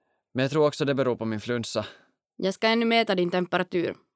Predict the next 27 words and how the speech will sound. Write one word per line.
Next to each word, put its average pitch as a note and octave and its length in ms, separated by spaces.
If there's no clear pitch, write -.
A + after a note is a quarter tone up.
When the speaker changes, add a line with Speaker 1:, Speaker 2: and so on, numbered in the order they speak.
Speaker 2:
Och G3 100
efter G#3 240
det A#3+ 160
ringer G3+ 260
jag F3+ 100
till F3+ 100
läkaren. E3+ 440
Speaker 1:
Får C#3 100
jag C3+ 60
stanna D3 280
hemma? G#2+ 400
Speaker 2:
Jag G#3+ 200
lovar A3 340
ännu E3+ 300
ingenting. E3 540
Temperaturen A3+ 680
i G3+ 120
örat F#3+ 260
är E3+ 80
trettiosju F#3+ 500
komma F3+ 220
nio F3+ 280
grader. E3 440
Nu G#3+ 140
ringer A3+ 300
jag F#3 100
läkaren. E3+ 480